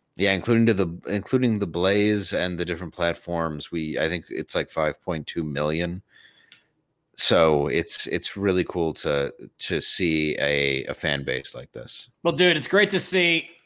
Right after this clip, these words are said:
Speaker 2: you, somebody who is not only hilarious, but works their ass off. You've got a tremendous work ethic,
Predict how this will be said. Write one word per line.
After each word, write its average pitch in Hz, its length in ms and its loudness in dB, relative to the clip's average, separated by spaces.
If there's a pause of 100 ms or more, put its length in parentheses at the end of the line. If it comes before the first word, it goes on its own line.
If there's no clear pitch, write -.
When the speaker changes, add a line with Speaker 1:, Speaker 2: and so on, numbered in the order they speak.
(180)
Speaker 2:
you, 170 340 2
somebody 165 360 -2
who 143 180 0
is 131 320 -4 (120)
not 170 180 2
only 170 120 0
hilarious, 139 480 4
but 117 200 -4
works 151 180 -4
their 131 160 -2
ass 117 240 0
off. 110 400 -2
You've 117 180 -4
got 113 260 0 (100)
a 110 80 -4
tremendous 131 400 0
work 131 220 2
ethic, 127 380 2